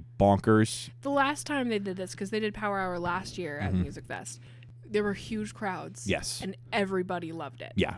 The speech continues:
Speaker 1: it was a great
Speaker 2: You
Speaker 1: time.
Speaker 2: guys filled up the theater, and it, I was so happy because it, not that you guys don't do that on a regular, you guys do actually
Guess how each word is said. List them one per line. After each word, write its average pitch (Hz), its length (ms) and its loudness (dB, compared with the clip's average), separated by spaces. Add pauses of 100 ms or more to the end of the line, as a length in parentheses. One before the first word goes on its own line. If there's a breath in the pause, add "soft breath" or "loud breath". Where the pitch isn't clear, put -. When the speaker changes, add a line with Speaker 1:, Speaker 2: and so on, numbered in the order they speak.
(120)
Speaker 1:
it 101 120 8
was 101 100 10
a 95 60 2
great 95 180 6
Speaker 2:
You - 60 2
Speaker 1:
time. 82 100 6
Speaker 2:
guys 208 300 4
filled 202 320 -2
up 185 160 -4
the 185 80 -14
theater, 165 280 -2
and 180 200 0
it, 196 100 -4
I 202 100 6
was 196 160 4
so 214 280 2
happy 208 460 2
because 214 340 -2
it, 196 160 -4
not 269 220 4
that 269 120 4
you 247 80 0
guys 233 220 4
don't 214 160 2
do 220 80 -2
that 202 160 0
on 185 60 -2
a 180 40 -4
regular, 185 300 -2
you 180 80 -2
guys 208 220 0
do 196 180 2
actually 185 480 -2